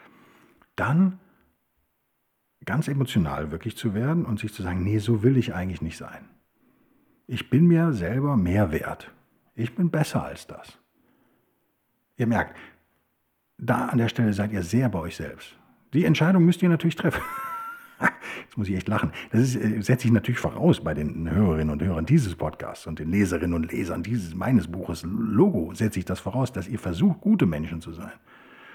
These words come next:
Das für mich, ähm, steht das für mich, äh, steht das echt außer Frage. <laughs>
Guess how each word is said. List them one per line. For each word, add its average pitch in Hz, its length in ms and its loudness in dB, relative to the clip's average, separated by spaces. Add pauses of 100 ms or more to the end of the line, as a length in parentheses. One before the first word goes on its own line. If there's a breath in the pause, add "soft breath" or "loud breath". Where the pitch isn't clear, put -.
(320 loud breath)
Das 107 160 -4
für 143 160 0
mich, 135 280 4
ähm, 117 460 2 (380)
steht 131 180 -2
das 127 140 2
für 131 100 2
mich, 139 140 2
äh, 120 60 -2 (260)
steht 143 260 -4
das 123 180 -4
echt 139 180 -4
außer 104 220 -4
Frage. - 400 -8
<laughs> - 60 -20